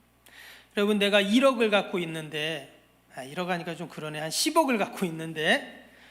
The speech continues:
백억 갖고 있는 사람, 천억 갖고 있는 사람을 보면 어떻게 생각할까요?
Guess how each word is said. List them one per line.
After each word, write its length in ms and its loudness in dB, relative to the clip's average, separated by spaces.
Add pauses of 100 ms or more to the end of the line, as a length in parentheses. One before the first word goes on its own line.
(260)
백억 380 2
갖고 300 2
있는 260 -2
사람, 420 -4 (280)
천억 360 4
갖고 280 2
있는 200 2
사람을 420 2
보면 320 -2
어떻게 300 2
생각할까요? 680 -4